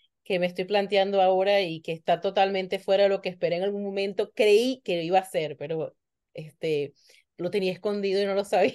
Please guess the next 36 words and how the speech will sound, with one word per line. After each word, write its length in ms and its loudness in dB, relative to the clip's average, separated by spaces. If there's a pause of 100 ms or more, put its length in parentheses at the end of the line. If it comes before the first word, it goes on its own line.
<laughs> 300 -4 (520)
Las 260 2
ganas 300 6
las 120 6
tenía 200 4
escondidas 460 2
y 20 -4
no 80 0
las 160 0
sabía. 400 -6 (560)
Eh, 200 2
te 100 0
agradezco 460 4
muchísimo, 840 -4 (300)
eh, 460 0
espero 520 -2
que 140 -2
podamos 400 0
vernos 260 2
personalmente 720 -6
pronto 440 0
y, 420 -8
y 60 -12
definitivamente 720 -4
sigamos 360 -6
compar-, 440 -6
compartiendo 560 -6
espacios 560 -4
de 60 0
aprendizaje 680 -4
como 200 -8
hasta 200 -10
ahora 300 0
para 240 -4
poder 240 -6
seguir 460 -8